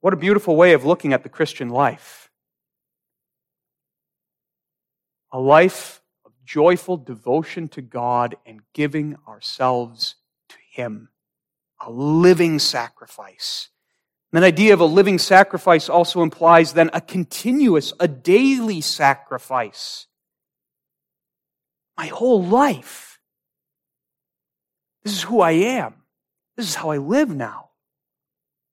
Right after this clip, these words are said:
For God. For God. Find this idea expressed in Psalm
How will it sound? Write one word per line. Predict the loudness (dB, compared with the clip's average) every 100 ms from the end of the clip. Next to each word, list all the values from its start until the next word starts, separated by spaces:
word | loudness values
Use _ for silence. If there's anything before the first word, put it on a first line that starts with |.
| _
For | -14
God. | -6 2 2 2 -2 -14 _ _ _ _ _
For | _ -12
God. | -4 0 2 0 -6 -16 _ _ _ _ _ _ _ _ _ _ _ _ _ _ _ _ _ _ _ _ _ _ _ _ _ _ _ _ _ _ _
Find | 4 6 6
this | 4 4
idea | 4 4 2
expressed | 2 0 2 2 0 -4
in | -2 -4
Psalm | -4 0 4 4 2